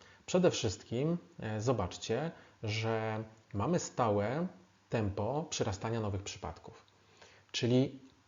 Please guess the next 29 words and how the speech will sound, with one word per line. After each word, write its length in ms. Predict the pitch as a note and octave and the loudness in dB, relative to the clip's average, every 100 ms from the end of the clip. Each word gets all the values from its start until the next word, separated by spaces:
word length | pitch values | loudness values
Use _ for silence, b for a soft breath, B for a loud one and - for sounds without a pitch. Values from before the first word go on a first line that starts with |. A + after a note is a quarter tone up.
| _ _ - | _ _ -6
nie 260 | G#2+ C3+ G3 | 0 4 6
wyhamowuje 680 | D3+ - G#2 G2 G2 F#2+ | 6 4 0 0 0 -2
epidemia. 540 | F#2 - G2+ F2+ F#2 - | -4 -6 -6 -6 -8 -8
Ona 420 | - A#3+ A#3 F3+ - - | -4 -2 -2 -4 -8 -12
narasta 800 | A#2 A2+ A#2+ D3+ - - C3+ C3 C3 B B _ | -4 2 4 2 0 -4 -4 -6 -10 B B _
cały 340 | - B2+ C#3+ C#3 | -4 2 4 2
czas 280 | B2 A2+ | 2 -2
w 80 | - | -4
tym 160 | - G#2 | -6 -4
samym 400 | - G2 F#2 F#2+ - _ _ - | -4 -2 -2 -4 -8 _ _ -2
tempie. 400 | A2 G2 - - - B B B | 0 0 -4 -10 -16 B B B
Jak 140 | - - | -2 4
sobie 180 | A3 | 6
porównamy, 760 | A3+ C4 C#3+ C3 E3+ B2+ A2+ G#2+ - B B B B B - | 8 8 6 6 4 6 4 2 -4 B B B B B -8
e, 200 | A2 G#2+ | -4 4
jak 160 | D3 - | 4 6
to 100 | D#3+ | 4
wyglądało 420 | C3+ A#2+ C#3+ B2+ | 4 4 6 4
w 60 | |
kolejnych 380 | - B2 B2+ A#2+ | 2 2 2 2
krajach, 800 | - B2 G2+ F2+ F#2 A#2 E3 - B B B - | 0 0 2 0 -2 -2 -4 -6 B B B -8
e, 200 | G2+ G2+ | -4 -2
no 180 | A2 B2+ | 0 2
to 300 | F#3+ E3 C3+ | 6 6 6
tutaj 320 | - B2 A#2 | 0 0 2
mamy 280 | A2 G#2+ G#2 | 2 0 -2
wykres 320 | G#2 - G#2+ | -4 -6 -2
dla 120 | G#2+ | -2
Polski, 760 | G2 G2 F#2 - - G#2 D3+ | 0 0 0 -6 -6 -2 0